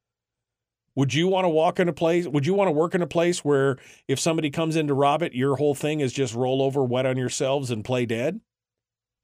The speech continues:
I mean, at what point does it then become they feel emboldened enough and feel powered, uh, you know, empowered enough to basically say, "We can do whatever we want. We wanna beat up the employees? Okay, we'll beat up the employees.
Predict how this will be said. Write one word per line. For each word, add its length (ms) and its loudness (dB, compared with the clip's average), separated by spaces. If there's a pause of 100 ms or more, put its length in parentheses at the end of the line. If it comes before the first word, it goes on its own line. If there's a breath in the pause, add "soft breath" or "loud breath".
(500)
I 80 -2
mean, 300 0 (300 loud breath)
at 160 2
what 240 2
point 300 0
does 180 2
it 100 -2
then 220 0
become 560 -2
they 200 0
feel 320 0
emboldened 560 0
enough 220 -4
and 140 -4
feel 180 0
powered, 720 0
uh, 240 -2
you 140 -2
know, 100 -2
empowered 520 2
enough 280 -2
to 80 -4
basically 460 -2
say, 160 -2
"We 160 -2
can 100 -4
do 140 0
whatever 340 -2
we 80 -2
want. 340 -4 (520 soft breath)
We 80 4
wanna 220 2
beat 260 0
up 100 -2
the 120 0
employees? 540 0
Okay, 300 -2
we'll 140 -2
beat 220 -2
up 100 -4
the 140 -2
employees. 680 -4